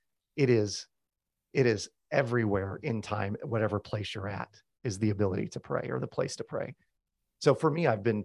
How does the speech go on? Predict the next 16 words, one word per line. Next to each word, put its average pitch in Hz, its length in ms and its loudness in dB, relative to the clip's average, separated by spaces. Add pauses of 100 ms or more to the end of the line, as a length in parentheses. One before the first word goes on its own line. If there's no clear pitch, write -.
practicing 113 580 0
this 92 180 -8
a - 40 -2
lot 117 220 -4
more. 127 320 -10 (480)
Um, 104 500 0 (120)
and 139 120 4
I 120 80 4
do 117 260 2
it - 120 2
candidly 127 420 0
by 120 200 4
just 110 220 -4 (200)
turning 117 300 0
off, 101 360 -2 (720)
uh, 147 140 2